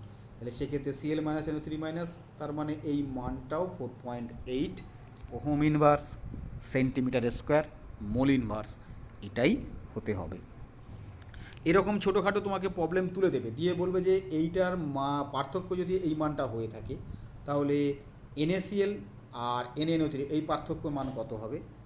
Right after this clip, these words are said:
একই মান হবে। সেটা বুদ্ধি করে বা ভেঙে নিয়ে তোমাকে দেখে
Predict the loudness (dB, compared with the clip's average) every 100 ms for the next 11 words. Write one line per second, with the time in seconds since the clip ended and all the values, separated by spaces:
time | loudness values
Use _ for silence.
0 | -2 -2 0 0 0 0 -2 -6 -8 -8
1 | -2 -2 0 0 0 2 0 0 -4 -4
2 | 4 6 6 4 2 4 4 2 0 0
3 | -2 -2 -2 -4 -10 -8 -4 2 4 6
4 | 6